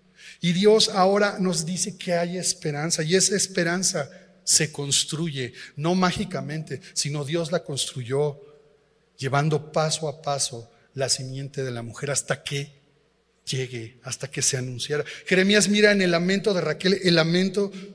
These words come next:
de toda la humanidad por el dolor, por la injusticia, por el mundo caído. Y en una forma tú y yo vivimos como desterrados, no pertenecemos aquí. No encontraremos, por más que intentemos en este mundo,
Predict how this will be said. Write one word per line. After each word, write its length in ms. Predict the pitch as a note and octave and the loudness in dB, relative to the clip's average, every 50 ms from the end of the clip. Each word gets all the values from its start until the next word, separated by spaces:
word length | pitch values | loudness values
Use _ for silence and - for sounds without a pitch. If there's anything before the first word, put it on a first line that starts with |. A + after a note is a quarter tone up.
| - - - - - - - - _ _ _ _ _ _ _ - | -20 -20 -20 -20 -20 -20 -20 -20 _ _ _ _ _ _ _ -8
de 100 | C#3 - | -8 -2
toda 380 | - - D#3+ D#3 D3+ D#3 D#3 | 4 6 6 8 8 6 4
la 120 | D#3 D3+ C3 | 2 2 0
humanidad 1000 | B2+ B2 A#2+ A#2 A#2 A#2 A2+ A#2 B2 C3 C3 C3 B2+ - - - - - - | 0 -2 -4 -4 -4 -4 -2 -2 -2 -2 -2 -4 -6 -10 -16 -20 -20 -20 -8
por 180 | - C3 B2 B2 | -4 -4 -2 -2
el 120 | A#2+ A#2 | -2 -2
dolor, 420 | A#2 A#2+ A#2 A#2 B2+ B2+ C3 B2+ - | -2 -2 0 0 2 0 0 0 -2
por 140 | - A#2+ | -4 -4
la 80 | A#2+ A#2+ | -4 -4
injusticia, 600 | A2 - B2 A#2+ - - D3 C#3+ - - B2 A2+ | -6 -6 -8 -8 -6 -4 -2 -2 0 0 -2 -4
por 200 | - - A#2+ A#2 | -6 -6 -6 -6
el 80 | A#2+ B2 | -4 -4
mundo 380 | C3 C3+ C#3+ C#3+ C#3+ C#3 C3+ | -2 0 0 0 0 -2 -2
caído. 480 | C#3 - A2 A2+ A#2+ C3+ C3+ B2+ A#2 - - _ _ _ _ _ _ _ _ _ _ _ _ _ _ _ _ _ | -4 -6 -6 -6 -6 -8 -8 -10 -12 -16 -18 _ _ _ _ _ _ _ _ _ _ _ _ _ _ _ _ _
Y 100 | - D3+ | -2 0
en 60 | C#3+ | 2
una 140 | F#3 G#3+ G3 | 4 4 4
forma 360 | - E3+ F#3 F#3+ F#3+ F3+ - | 4 4 4 4 2 0 -2
tú 100 | - F#3 | -2 -2
y 80 | F3+ E3 | 0 0
yo 100 | F3 E3 | 0 -2
vivimos 400 | D#3+ D3+ C#3+ D#3 D#3 D#3 D3+ - | -2 -4 -6 -6 -4 -4 -4 -6
como 260 | - C#3 B2+ A#2+ A#2 | -6 -10 -10 -10 -10
desterrados, 960 | A#2+ A2 - - - A2+ A#2 A#2+ B2 C3 B2+ B2 - - - - - - - - | -10 -10 -10 -10 -10 -6 -4 -4 -4 -4 -6 -8 -10 -12 -12 -14 -16 -20 -14 -10
no 140 | C#3 C#3+ C3+ | -10 -4 -2
pertenecemos 720 | E3 C#3+ - - C#3+ B2+ A#2+ - - C#3 C#3 C3 A#2 - | -2 -2 -2 -4 -8 -6 -6 -6 -6 -6 -8 -10 -10 -12
aquí. 300 | A2+ - - - C3 C3 _ _ _ _ _ _ _ _ | -12 -14 -18 -18 -18 -18 _ _ _ _ _ _ _ _
No 140 | - C#3 D3+ | -4 -2 -2
encontraremos, 1000 | E3 F3+ D#3 - G3+ G3 F3 F#3 E3 D#3+ D#3+ E3+ E3+ E3+ D#3 D3 - - - - - - _ _ _ _ - | -2 -2 -2 -4 -4 -4 0 0 0 2 2 0 -2 -2 -4 -6 -6 -8 -12 -16 -20 -20 _ _ _ _ -8
por 160 | C3+ C3 C3 | -6 -6 -4
más 280 | D3+ E3 F3 F3+ E3+ | -2 -2 -2 -2 -2
que 120 | - - F3+ | -2 -4 -4
intentemos 720 | F3 E3 C#3+ C#3+ C#3+ C#3+ C3+ E3 F3 F3 E3 C#3+ - - | -4 -4 -6 -8 -8 -6 -4 -2 -2 0 -2 -2 -4 -4
en 100 | C3 C3+ | -4 -6
este 220 | C#3 - - C#3 B2+ | -6 -6 -6 -6 -6
mundo, 440 | C3+ D#3 E3 D#3 C3+ B2 A2+ - | -4 -2 -2 -2 -4 -4 -8 -12